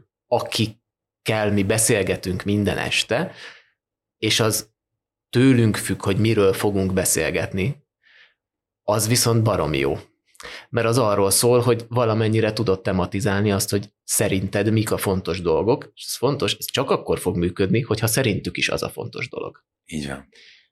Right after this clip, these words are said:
Speaker 1: És az, hogy, hogy ebben folyamatosan, ö, trenírozzuk, és teszteljük magunkat, és keressük, és ennek a formáit keressük, hogy ezt lehet látni, hogy a,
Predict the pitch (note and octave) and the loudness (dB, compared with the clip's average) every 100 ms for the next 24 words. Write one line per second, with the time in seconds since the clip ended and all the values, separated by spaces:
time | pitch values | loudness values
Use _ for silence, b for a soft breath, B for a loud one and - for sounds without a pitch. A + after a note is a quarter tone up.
0 | _ _ _ _ A2 A#2+ A#2+ - A2+ A2+ | _ _ _ _ 0 0 2 2 2 0
1 | - G#2+ A2 A2+ G#2+ G2 - A#2 A2 G2 | -2 0 0 0 0 -2 2 2 4 2
2 | F#2+ - G2 G2 F2+ E2+ D2+ - _ _ | 2 2 2 4 6 6 2 -2 _ _
3 | _ - G#2+ G#2+ G#2 F#2 F#2+ F#2 - - | _ -4 0 2 2 2 0 -2 -2 -2
4 | F#2+ - F2+ F2+ F#2 F#2+ G2 F#2 F2 F2+ | -2 0 0 0 0 0 0 0 -2 -2
5 | - G2+ G2 F2+ - F2+ E2 - - F#2 | -2 0 0 0 0 -2 -2 -2 -2 -6
6 | - - A2 G#2 G2+ F#2+ - - G2+ F#2+ | -4 -4 0 2 0 0 0 2 0 0
7 | - A2 F#2+ G2+ G2+ G2+ G2 G2 | 0 -2 0 0 0 2 2 0